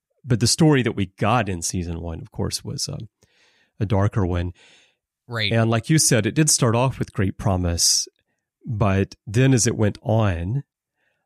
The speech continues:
Speaker 1: I also, I didn't like the season as it progressed as much as I liked the first three episodes.
Speaker 2: Mm-hmm.
Speaker 1: But overall, I enjoyed the story. Like you said, there were parts of the narrative that didn't connect. I thought what was going on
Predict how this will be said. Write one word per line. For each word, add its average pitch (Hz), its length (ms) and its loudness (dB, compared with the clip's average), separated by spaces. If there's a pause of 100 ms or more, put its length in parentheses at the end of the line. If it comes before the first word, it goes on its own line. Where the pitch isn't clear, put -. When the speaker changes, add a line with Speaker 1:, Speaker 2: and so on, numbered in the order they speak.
(320)
Speaker 1:
I 123 180 4
also, 98 960 2 (600)
I 123 60 2
didn't 139 380 2
like 110 360 -2
the 117 80 -2
season 104 760 2 (200)
as 110 180 0
it - 120 -4
progressed 101 640 0
as 107 200 -2
much 107 260 0
as 117 140 2
I 101 100 0
liked 101 420 -4
the 104 60 -10
first - 420 -4
three 104 240 2
episodes. - 680 -6 (840)
Speaker 2:
Mm-hmm. 101 340 -10
Speaker 1:
But 110 360 0
overall, 170 560 4
I 160 80 4
enjoyed 107 420 4
the 101 180 -2
story. 104 600 2
Like 113 240 0
you 165 80 4
said, 139 260 2
there 120 120 4
were 110 100 2
parts 151 340 0
of 110 100 -2
the 104 80 0
narrative 101 540 2
that 104 140 -8
didn't - 400 -12
connect. 98 540 -2
I 95 100 -2
thought 104 260 -2
what 107 140 -4
was - 100 -2
going 95 280 0
on 92 340 0